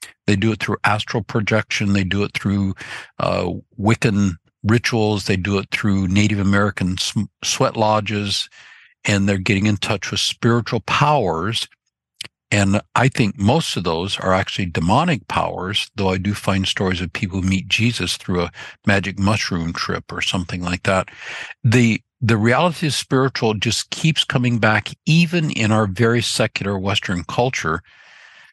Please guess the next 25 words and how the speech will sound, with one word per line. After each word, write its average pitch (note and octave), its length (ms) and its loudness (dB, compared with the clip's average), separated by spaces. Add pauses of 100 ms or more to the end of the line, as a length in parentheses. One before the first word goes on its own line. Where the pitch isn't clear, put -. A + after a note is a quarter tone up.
(260)
Uh, - 100 -8 (140)
uh, G#2 220 2
it's G2 140 -4
just - 200 -4
really B2 320 2
interesting G#2+ 520 0
to F#2 60 -2
see. G#2+ 380 2 (140)
A G#2+ 280 0
famous D3+ 440 2
line A#2 160 2
from F#2+ 200 -6
G A#2 180 0
K G2+ 200 2
Chesterton F#2 800 -2 (720)
is, - 180 2
"When G2+ 140 2
people C3 320 2
stop B2 340 0
believing A2 380 2
in G2+ 160 2
God, G#2+ 320 2
they G#2 100 2
believe G2+ 380 2
in F#2 140 0